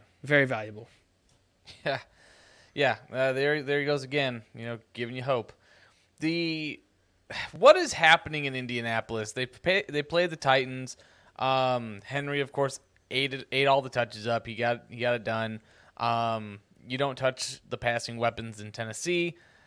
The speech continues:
Speaker 2: Um, but Matt Ryan, let's talk about him. He's obviously the story. He is out. He is being replaced. It's not due to injury. This is, uh, irrele-, you know, uh, regardless of the injury.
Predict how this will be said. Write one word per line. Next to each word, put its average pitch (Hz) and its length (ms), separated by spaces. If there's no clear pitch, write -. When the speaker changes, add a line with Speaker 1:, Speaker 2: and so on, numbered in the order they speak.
Speaker 2:
Um, 127 720
but 147 120
Matt 165 240
Ryan, 123 320
let's 151 240
talk 170 220
about 139 160
him. 110 140
He's 107 120
obviously 120 340
the 110 80
story. 107 300
He 117 200
is 117 140
out. 123 400
He 110 440
is 110 180
being 120 280
replaced. 123 460
It's 113 140
not 131 280
due 135 160
to 123 100
injury. 147 380
This 135 200
is, 127 140
uh, 120 400
irrele-, 131 540
you 117 80
know, 117 180
uh, 110 280
regardless 123 540
of 113 180
the 113 140
injury. 107 420